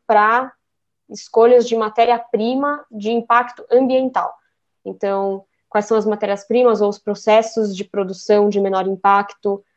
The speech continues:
É, então, trabalhando com materiais orgânicos ou materiais reciclados ou recicláveis,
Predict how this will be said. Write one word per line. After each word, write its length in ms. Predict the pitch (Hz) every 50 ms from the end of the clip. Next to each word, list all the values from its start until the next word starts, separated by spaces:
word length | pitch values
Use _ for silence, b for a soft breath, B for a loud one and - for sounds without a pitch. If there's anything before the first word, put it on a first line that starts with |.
| _ _ _ _ _ -
É, 260 | 180 180 180 185 190
então, 260 | 196 190 185 202 196
trabalhando 540 | 190 208 202 190 202 196 196 202 196 196 196
com 460 | 196 - 196 196 190 185 185 185 185
materiais 760 | 185 185 185 - 196 190 190 190 185 185 185 180 180 175 -
orgânicos 1000 | - - 196 190 190 233 262 262 262 254 254 247 247 240 240 247 247 226 220 208
ou 60 | 208 190
materiais 380 | 185 185 208 196 185 185 -
reciclados 800 | 202 185 - - - - - 214 214 214 214 214 208 196 202 190
ou 60 | 190
recicláveis, 1160 | 185 180 185 180 - - 208 - - 214 214 220 220 214 208 208 202 202 202 202 202 196 -